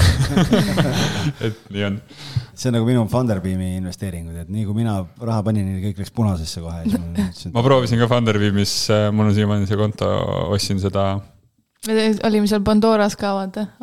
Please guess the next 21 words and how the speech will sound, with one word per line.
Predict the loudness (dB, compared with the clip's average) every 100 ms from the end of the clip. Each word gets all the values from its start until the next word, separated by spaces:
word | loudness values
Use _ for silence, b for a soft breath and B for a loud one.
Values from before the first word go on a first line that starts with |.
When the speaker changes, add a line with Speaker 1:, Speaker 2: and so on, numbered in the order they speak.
| -4
Speaker 1:
Ja | 0 2
seal | 2
me | 0
Speaker 3:
Olime |
Speaker 1:
andsime | 0
Speaker 3:
seal | 2 2
Speaker 1:
laenusid. | 2 0 -4 -2
Speaker 3:
laenu | -2 -2 0 0
Speaker 1:
See | 2
oli | 2 2
ka | 0
Speaker 3:
andsime. | 0
Speaker 1:
sihuke | -2 -2 -2 -4 -6
hea | -2 -2
õppetund, | -4 -8 -6 -8
et | -8
tegelikult | -6 -6 -6 -12 -16 -8
ei | -4
ole | -2 -2
kõik | -4 -8
kuld, | -16 -10